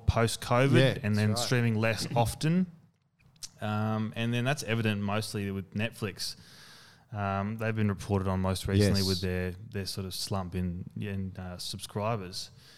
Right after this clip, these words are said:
Speaker 1: And then there's an overall slowdown in advertising.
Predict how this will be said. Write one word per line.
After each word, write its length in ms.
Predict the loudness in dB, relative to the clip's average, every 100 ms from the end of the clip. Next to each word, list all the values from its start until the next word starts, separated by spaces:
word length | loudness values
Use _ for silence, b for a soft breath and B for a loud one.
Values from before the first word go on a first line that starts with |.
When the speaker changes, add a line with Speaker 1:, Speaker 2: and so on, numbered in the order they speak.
| B B B
Speaker 1:
And 100 | 2
then 80 | 4
there's 180 | 4 6
an 80 |
overall 400 | 4 4 2 2 0
slowdown 640 | 0 2 2 4 4 2
in 200 | 0 -2 -2
advertising. 800 | -2 0 -2 -2 -4 -4 -8 -10